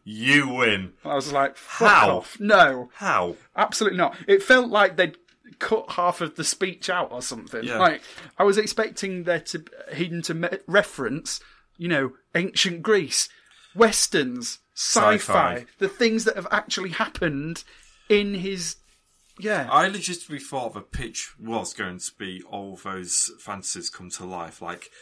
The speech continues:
Speaker 1: and on this floor it's sci-fi, and on this floor, and whole shtick being
Speaker 2: Like
Speaker 1: it's
Speaker 2: Luigi's Mansions three.
Speaker 1: Yeah.
Speaker 2: <laughs>
Speaker 1: Uh, and the whole,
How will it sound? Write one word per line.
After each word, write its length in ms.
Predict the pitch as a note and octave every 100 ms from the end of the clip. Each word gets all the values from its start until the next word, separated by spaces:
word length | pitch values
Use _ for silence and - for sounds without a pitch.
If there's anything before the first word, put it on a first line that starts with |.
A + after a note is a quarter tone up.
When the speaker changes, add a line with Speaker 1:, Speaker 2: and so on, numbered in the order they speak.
| - -
Speaker 1:
and 120 | G2+
on 100 | F#2
this 200 | C3+ -
floor 340 | - G2 F2+
it's 120 | F2 -
sci-fi, 500 | A#2+ A2+ A2 - F#2
and 100 | F2+
on 80 |
this 200 | F2 A#2
floor, 400 | - G2+ F2+ F2 F#2
and 360 | F#2 F#2 F2 - - - _
whole 280 | A#2 A2 G2 - _ _
shtick 520 | - - - A2+ - -
being 260 | G2 F#2+
Speaker 2:
Like 180 | D#3+ F3
Speaker 1:
it's 80 | E3
Speaker 2:
Luigi's 380 | E3+ F3+ E3 D#3
Mansions 480 | E3 E3 D#3 D3+ -
three. 480 | - E3 C#3+ B2 _
Speaker 1:
Yeah. 220 | - - - - -
Speaker 2:
<laughs> 140 | F5+ A3+ A#3
Speaker 1:
Uh, 320 | - - C#3+ C#3 C3+ C#3
and 240 | C#3 B2+ A#2
the 340 | C3+ A2+ A#2+
whole, 280 | B2 A#2